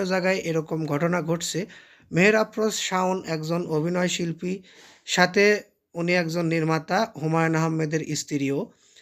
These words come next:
বিশেষ করে হুমায়ুন আহমেদের স্ত্রী হওয়ার কারণে তাকে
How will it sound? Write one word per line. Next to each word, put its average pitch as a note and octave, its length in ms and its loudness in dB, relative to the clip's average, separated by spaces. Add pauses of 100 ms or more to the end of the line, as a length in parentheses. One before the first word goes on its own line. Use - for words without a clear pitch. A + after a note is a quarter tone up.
(300)
বিশেষ G3 460 4
করে B3 140 6 (100)
হুমায়ুন A3+ 380 4
আহমেদের A3 400 0 (180)
স্ত্রী F#3+ 360 -4
হওয়ার F#3 280 2
কারণে G3+ 280 0 (120)
তাকে F3+ 240 -4